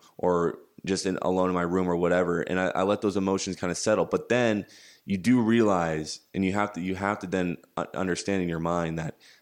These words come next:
of course, you're angry about that situation. It's not fair. It's not cool. It's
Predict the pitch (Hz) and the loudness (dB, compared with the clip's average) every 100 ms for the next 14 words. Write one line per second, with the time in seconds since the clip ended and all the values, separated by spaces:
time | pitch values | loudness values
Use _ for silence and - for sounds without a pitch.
0 | _ _ _ _ _ - - - 101 101 | _ _ _ _ _ -6 -4 0 2 2
1 | - - 80 92 90 87 85 82 80 85 | -2 -8 -4 -2 -2 -4 -2 -2 -2 -4
2 | 82 85 - 80 - 85 98 - 85 90 | -6 -8 -6 -4 -4 -4 -4 -2 -2 -2
3 | - - 65 - - 98 - 95 98 - | -2 -8 -10 -6 -4 -4 -2 -2 -2 -6
4 | 71 67 - 95 | -6 -6 -4 -4